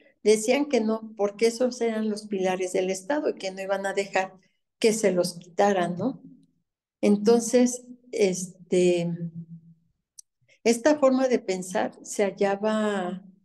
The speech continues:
pues, ya generalizada en el país cuando el veintiséis de julio del cincuenta y dos en Guadalajara se pronunció Blancarte, o sea, José María Blancarte,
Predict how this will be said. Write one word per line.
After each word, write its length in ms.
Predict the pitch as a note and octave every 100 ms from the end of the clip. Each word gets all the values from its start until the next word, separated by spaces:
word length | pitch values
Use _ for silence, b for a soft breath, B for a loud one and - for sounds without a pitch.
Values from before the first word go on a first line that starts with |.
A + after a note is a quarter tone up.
| _ _ _ _ _ _ _
pues, 300 | G#3+ G#3 G3+
ya 280 | A3 A#3 A#3+
generalizada 1120 | C#4 B3+ G#3+ F#3+ F3+ F3+ - G3+ G3+ A3 D#4 - _ _ _ _ _ _ _ -
en 220 | G3 F#3+
el 140 | F#3+ F#3+
país 540 | F#3+ G3 A#3+ - - -
cuando 300 | G3+ F#3 F#3
el 100 | F#3
veintiséis 580 | F#3 F3+ F#3 A#3+ C4
de 140 | C4+ B3+
julio 420 | - B3+ B3 B3+
del 180 | G3+ F#3
cincuenta 540 | - G3+ F#3+ F#3 F3+
y 60 | F3+
dos 240 | G#3 G3+
en 140 | A3+ G#3+
Guadalajara 840 | G3+ F3+ F3 E3+ - F#3 A#3 - _ _ _ _ _ _ _
se 200 | - A#3+
pronunció 880 | A3+ G#3+ A3 G#3+ A3 G#3+ - A#3+ B3
Blancarte, 720 | B3 A3+ A3 B3+ C4 - A#3+
o 40 |
sea, 300 | A#3 B3 C4 -
José 340 | B3+ B3 C#4+
María 340 | C#4+ B3+ A#3+
Blancarte, 1080 | A#3+ A#3+ G#3 F#3 F3+ F3+ G3+ G3+ A#3+ D#4